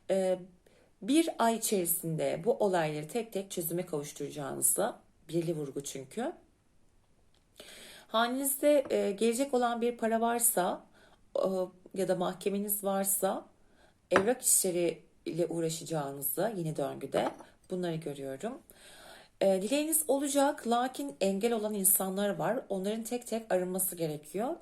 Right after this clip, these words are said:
ki zaten siz bu insanları biliyorsunuz ki kişiyle alakalı niyet enerjiniz varsa... Düşünmeye almışsınız, beklemeleriniz var ama bir haberle beraberinde ben direkt söylediğim olay dört tutan arkadaşlarım direkt bu niyet enerjileriniz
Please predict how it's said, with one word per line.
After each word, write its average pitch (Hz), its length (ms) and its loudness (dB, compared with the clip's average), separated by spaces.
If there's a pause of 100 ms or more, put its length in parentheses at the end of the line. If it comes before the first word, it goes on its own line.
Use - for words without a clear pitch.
ki 208 120 -4
zaten 220 420 4
siz - 200 2
bu 220 60 -4
insanları 170 520 -2
biliyorsunuz 226 680 -6
ki 202 160 -6
kişiyle 208 420 -2
alakalı 151 480 -6
niyet 151 220 -8
enerjiniz 139 600 -6
varsa... 208 480 0 (600)
Düşünmeye 247 460 6
almışsınız, 226 720 -2 (120)
beklemeleriniz 208 840 -2
var 233 280 -2
ama 190 200 -4
bir 185 80 -4
haberle 202 500 -2
beraberinde 160 720 -2 (400)
ben 247 380 0
direkt 247 260 2
söylediğim 226 540 -2
olay 202 420 -2
dört 247 240 0
tutan - 220 -8
arkadaşlarım 165 720 -2
direkt 208 280 -6
bu 190 80 -6
niyet 208 260 -4
enerjileriniz 165 640 -6